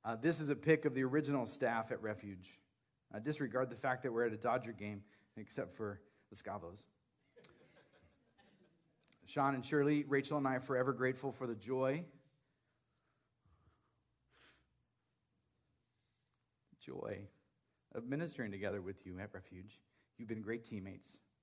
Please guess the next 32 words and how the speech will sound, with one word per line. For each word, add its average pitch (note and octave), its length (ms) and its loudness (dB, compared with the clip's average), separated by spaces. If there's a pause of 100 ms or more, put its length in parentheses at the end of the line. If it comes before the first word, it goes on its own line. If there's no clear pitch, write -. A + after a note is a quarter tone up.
(220)
and G2+ 140 -10
friends A#2 320 -4
to G2+ 60 -10
share A2+ 260 -6
the G2+ 80 -6
highs G2+ 300 -8
and G2+ 80 -8
the F2+ 40 -8
lo-, E2 140 -12 (300)
lows. F2+ 400 -12 (1700)
Jean, C#3+ 420 2
I C#3 140 2
can't D3 360 -2
tell D3 180 0
you D3 120 0
how C#3+ 120 2
many C3 160 0
times C#3 400 -2
you C#3+ 100 -4
have B2 160 -4
encouraged C3+ 580 -4
me G#2+ 140 -10
to A2 120 -12
keep C3 340 -12
going A#2 480 -8 (440)
and A2+ 100 -10
to G#2 80 -18
keep - 320 -8
climbing. A2+ 420 -6 (1000)
Like B2+ 160 -10
that A2 240 4
day D3 340 2